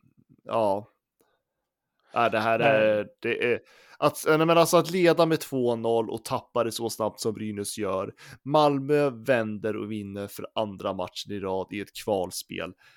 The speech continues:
Speaker 1: Alltså det, det går inte att försvara det.
Speaker 2: Nej. Och så snabbt som man gör det, som du säger. Vi gör de två första på fem minuter och fem minuter senare så är det lika.
Speaker 1: Ja.
Speaker 2: Alla de fyra målen kommer på tio minuter.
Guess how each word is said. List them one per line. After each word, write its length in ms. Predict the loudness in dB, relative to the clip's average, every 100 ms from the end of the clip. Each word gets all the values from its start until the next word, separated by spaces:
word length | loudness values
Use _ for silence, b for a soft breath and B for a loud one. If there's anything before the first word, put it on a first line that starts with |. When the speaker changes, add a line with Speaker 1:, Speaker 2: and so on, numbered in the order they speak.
| b -6
Speaker 1:
Alltså 280 | -6 -4
det, 520 | -2 0 0 0 -2 -4 -12 -10
det 80 | -10
går 540 | -2 -2 2 2 2
inte 380 | -2 -10 _ -8
att 60 |
försvara 500 | -4 -2 0 0 -2
det. 200 | -4 -10 -14 _ _ _ _ _ _ -8
Speaker 2:
Nej. 320 | -6 -6 -10 _ B B B B B B B
Och 80 | -6
så 100 | -4
snabbt 440 | -4 -4 -6 -6 -14
som 140 | -10
man 100 | -6
gör 100 | -6
det, 100 | -6
som 120 | -10
du 80 | -14
säger. 320 | -8 -6 -6
Vi 160 | -4 -2
gör 180 | 0 0
de 100 | -2
två 180 | -4
första 360 | -6 -6 -8 -10
på 80 | -6
fem 200 | -4 -4
minuter 540 | -6 -8 -8 -6 -6
och 280 | -8 -8 -6
fem 160 | -4 -4
minuter 200 | -6 -4
senare 400 | -6 -6 -8 -8
så 360 | -8 -6 -6 -8 -12 -20 -18 -10
är 100 | -8
det 60 |
lika. 360 | -8 -10 -12 -20 _ _ _ _ _ -8
Speaker 1:
Ja. 380 | -4 -4 -6 -6
Speaker 2:
Alla 340 | -6 -2 0
de 140 | 0 0
fyra 300 | -4 -4 -4
målen 460 | -6 -8 -8 -8
kommer 380 | -12 -12 -10 -10
på 160 | -12 -10
tio 280 | -8 -8 -8
minuter. 420 | -14 -16 -18